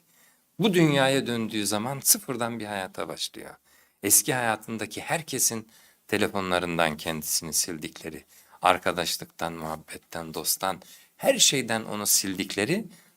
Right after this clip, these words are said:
dolayısıyla izzetini sıfır düzeyine çektikleri bir yer. وَمِنَ النَّاسِ مَنْ يَشْرِي نَفْسَهُ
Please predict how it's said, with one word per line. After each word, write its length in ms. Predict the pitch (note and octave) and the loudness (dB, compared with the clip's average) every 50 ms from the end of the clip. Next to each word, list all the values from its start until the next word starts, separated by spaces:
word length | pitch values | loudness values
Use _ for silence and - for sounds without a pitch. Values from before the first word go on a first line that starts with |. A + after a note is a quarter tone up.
| _ - | _ 0
dolayısıyla 680 | G2+ F#2+ G2 F#2 E2+ - - A#2+ A2 G#2 G#2 G2+ G2+ G2+ - - - _ _ _ | 2 4 4 6 6 4 4 2 0 0 0 0 -2 -4 -12 -18 -20 _ _ _
izzetini 580 | A2 G#2 G2+ G2+ G#2+ G2+ G2+ - G#2+ A2 A2+ | -2 2 2 2 2 2 0 -2 -4 0 4
sıfır 600 | A2 - - - A#3 - - D#3 A#2+ G#2 - - - _ _ | 6 8 8 8 6 2 -2 -4 -6 -6 -10 -14 -18 _ _
düzeyine 460 | - G2 F2+ F#2 F#2+ F#2 F2 F2 E2 | -4 -2 0 0 -2 -2 -4 -4 -4
çektikleri 680 | - - - - - - - - - E2+ E2+ F2 F2 D#2+ | -2 -2 -4 -4 -8 -14 -18 -14 -8 -8 -6 -6 -6 -8
bir 120 | E2 D2+ D2+ | -8 -10 -10
yer. 200 | D2+ C#2 - - - _ - - _ _ _ _ _ _ - | -10 -10 -12 -12 -16 _ -20 -20 _ _ _ _ _ _ 4
وَمِنَ 400 | A2+ A#2+ A2 G#2+ G2 F2+ F2 F2 | 6 6 6 4 -2 -4 -2 -2
النَّاسِ 640 | D#2+ D#2 D#2 D2+ D2+ D#2 C#2+ B1+ - - - - - _ _ - _ _ _ _ _ G2+ | -2 -4 -4 -4 -4 -4 -4 0 2 2 2 2 0 _ _ -20 _ _ _ _ _ 4
مَنْ 360 | G#2 G2+ F#2+ F2 E2 E2 F#2 | 4 4 4 0 -2 -2 -2
يَشْرِي 640 | - - - - - - G2+ F2 E2+ D#2 D2 D#2+ D#2+ | 0 0 0 -2 -4 -4 -4 -4 -4 -4 -4 -6 -8
نَفْسَهُ 280 | - - - - E2+ | -4 -4 -4 -4 -6